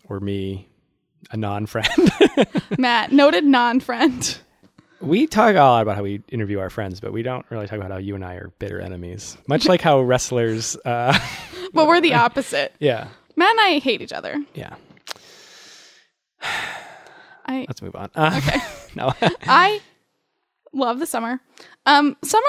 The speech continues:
Speaker 2: Emily is so relaxed.
Speaker 1: Summerly.
Speaker 2: Summerly. That's what I will now be known by.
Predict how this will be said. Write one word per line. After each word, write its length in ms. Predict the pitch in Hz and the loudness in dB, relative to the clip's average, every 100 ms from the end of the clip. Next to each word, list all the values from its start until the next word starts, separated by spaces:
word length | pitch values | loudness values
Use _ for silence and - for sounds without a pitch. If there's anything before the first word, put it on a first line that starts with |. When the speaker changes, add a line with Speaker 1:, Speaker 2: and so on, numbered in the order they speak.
| 494 | 0
Speaker 2:
Emily 500 | 427 403 392 320 - _ _ _ _ | 0 0 0 -2 -8 _ _ _ _
is 140 | 359 339 | -2 0
so 220 | 359 392 | 4 4
relaxed. 720 | 466 262 214 - - - - - _ _ _ | 4 0 -2 -6 -14 -14 -14 -16 _ _ _
Speaker 1:
Summerly. 540 | - 139 120 98 95 - _ | -6 -2 0 -2 -4 -10 _
Speaker 2:
Summerly. 640 | - 415 392 269 220 277 285 _ _ _ _ _ | 0 2 4 2 0 -4 -6 _ _ _ _ _
That's 300 | 254 254 - _ | -2 -2 -4 _
what 220 | 277 277 262 | 2 6 6
I 100 | 262 | 6
will 100 | 277 | 6
now 180 | 294 302 | 6 6
be 100 | 262 | 4
known 200 | 233 254 | 2 2
by. 160 | 294 | 0